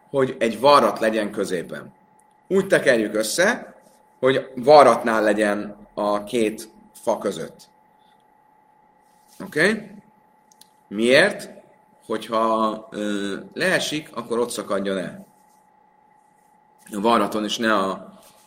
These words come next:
ne a <clears throat> pergament közepén. Amara sátja, amara béhanan, gölésze, vetőre, gölém, bechuc, be én gölém, mifnim.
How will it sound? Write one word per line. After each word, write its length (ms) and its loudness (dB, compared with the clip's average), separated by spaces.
ne 200 -2
a 540 -2
<clears throat> 800 -16
pergament 500 -2
közepén. 480 -10
Amara 280 2
sátja, 380 2
amara 160 0
béhanan, 500 0
gölésze, 380 0
vetőre, 340 -4
gölém, 360 -2
bechuc, 420 0
be 140 -4
én 160 2
gölém, 380 6
mifnim. 720 -4